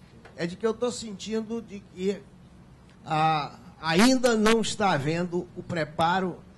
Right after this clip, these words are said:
para receber nem os doutores que foram enviados pra fa-, os que foram enviados para fazer o doutorado no exterior, ao regressar, não estão conseguindo bolsas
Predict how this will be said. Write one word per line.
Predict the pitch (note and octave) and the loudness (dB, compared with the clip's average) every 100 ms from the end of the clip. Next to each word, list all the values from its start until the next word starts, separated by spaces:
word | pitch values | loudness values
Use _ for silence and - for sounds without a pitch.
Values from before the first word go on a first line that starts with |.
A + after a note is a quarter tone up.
| - - | -18 -2
para | F3+ F#3 | 0 0
receber | F3 F#3+ G#3 - F3 - E3 F3 - - - - | 0 2 2 2 0 4 4 2 -2 -10 -16 -12
nem | F3 G3 B3 C#4+ C#4 - | 0 4 6 4 0 -6
os | A3+ G#3+ | 0 0
doutores | F#3+ G3+ F3 - G#3+ G#3 G3 - - - - - - - - - - - - - - - - - - - - - - | 4 2 2 -4 6 8 8 4 0 -4 -8 -8 -8 -10 -14 -20 -20 -20 -20 -20 -20 -20 -20 -20 -20 -20 -20 -20 -10
que | E3+ | -6
foram | - A3+ B3+ B3 | 0 6 6 6
enviados | G3 G#3 G#3 F#3+ | 4 6 6 4
pra | - F3+ | 0 -4
fa-, | D3+ | -2
os | D#3 E3+ - | -2 0 -2
que | - | -8
foram | E3 A3 A#3+ | -2 6 8
enviados | G3+ G3 F#3+ A3 G#3+ | 8 6 6 6 4
para | - F3+ | 0 -4
fazer | F#3 F#3 | -2 0
o | E3 | 2
doutorado | E3 F3 E3 D#3+ D#3+ D3 | 4 2 2 0 0 -4
no | |
exterior, | C3+ - C3+ C#3+ G#3 G#3 - - - | -14 -8 -4 4 4 4 -6 -10 -6
ao | E3 G3+ | 2 4
regressar, | F3 A3 F#3 C#3+ - F#3 G#3+ - - - - | 4 2 2 0 -2 0 0 -2 -16 -20 -4
não | E3 A3 C4+ | 4 4 6
estão | - G#3 A3+ | 2 4 4
conseguindo | B3 A3+ - G3+ E3+ G3+ G#3+ | 6 4 2 -2 0 2 2
bolsas | F#3+ E3 F#3+ F#3 G3 F3 | 6 8 8 8 4 2